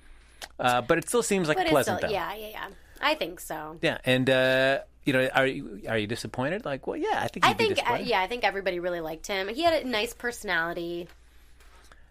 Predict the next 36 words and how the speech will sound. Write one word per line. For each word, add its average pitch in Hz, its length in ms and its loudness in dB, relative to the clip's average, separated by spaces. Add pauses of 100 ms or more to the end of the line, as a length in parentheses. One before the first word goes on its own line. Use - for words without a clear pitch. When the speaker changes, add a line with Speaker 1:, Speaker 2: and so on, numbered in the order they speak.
(160)
Speaker 1:
Yeah, 185 200 4
but 165 120 4
I 156 60 4
felt 202 140 0
like 190 120 2
he 170 80 2
came 185 240 0
in 160 120 4
strong 180 520 4
and 131 140 2
then 131 140 4
started, 113 520 0
uh, 107 120 0
kinda 107 220 -2
w-, 98 240 -6
as 113 160 0
the 113 60 -2
weeks 120 240 0
went 117 120 2
on, 98 240 2
started 104 280 -2
kinda 104 180 -2
stumbling. 90 440 -4 (220)
Speaker 2:
He 311 260 -2
did. 202 340 0
He 247 160 -8
struggled 214 440 0
a 202 40 2
lot 175 260 2
in 180 40 -8 (200)
the, - 100 -8
in 202 100 -6
the 180 80 -2
last, 151 560 -8 (500)
um, 175 480 -4 (240)
<laughs> 196 40 -12